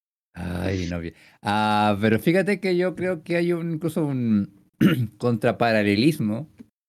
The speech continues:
porque mientras tú ves cómo Vito Corleone en su juventud asciende y gana respeto y hasta el cariño, eh, de su familia, porque la señora lo avala en todo lo que hace y hasta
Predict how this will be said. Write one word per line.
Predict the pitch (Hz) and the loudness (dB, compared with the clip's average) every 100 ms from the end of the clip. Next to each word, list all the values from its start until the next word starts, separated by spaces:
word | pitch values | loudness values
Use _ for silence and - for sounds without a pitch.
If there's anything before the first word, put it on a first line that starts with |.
| _ _ _ _ | _ _ _ _
porque | 120 117 123 | 0 2 4
mientras | 123 131 123 | 2 0 0
tú | 143 | 2
ves | 147 160 | 2 0
cómo | 156 165 160 156 | 2 4 4 4
Vito | 139 156 165 151 | 4 4 4 2
Corleone | 143 127 127 143 151 151 156 139 | 2 2 2 4 4 4 4 2
en | 131 | 0
su | - 127 113 107 101 98 90 90 87 85 85 | 0 0 4 4 4 2 0 -2 -4 -8 -10
juventud | - 101 101 92 98 127 143 151 - _ _ - | -2 2 2 0 -2 -2 -2 -6 -16 _ _ -10
asciende | - 98 139 139 160 147 147 - | -8 -2 2 2 4 4 4 4
y | 113 | 2
gana | 120 120 120 | 2 2 0
respeto | - 104 - - 135 156 156 139 143 | 0 -4 -2 0 2 2 2 2 2
y | 117 | 0
hasta | - | 2
el | 107 | 0
cariño, | 101 101 110 147 160 165 104 139 | 0 2 2 4 2 2 0 0
eh, | 117 117 113 110 110 101 | 2 4 4 4 4 4
de | 101 | 2
su | 113 | -2
familia, | 107 110 139 113 127 - _ _ _ _ _ _ _ _ _ _ | -2 0 2 0 0 -6 _ _ _ _ _ _ _ _ _ _
porque | - 104 107 | -4 0 2
la | 104 101 | 2 2
señora | 110 113 120 | 4 4 4
lo | 117 | 4
avala | 107 117 120 | 4 2 2
en | 107 90 | 0 2
todo | 117 135 | 2 4
lo | 139 | 2
que | 139 | 2
hace | 117 139 151 | -2 -4 -2
y | 104 | -2
hasta | 101 - 98 | -2 -2 -4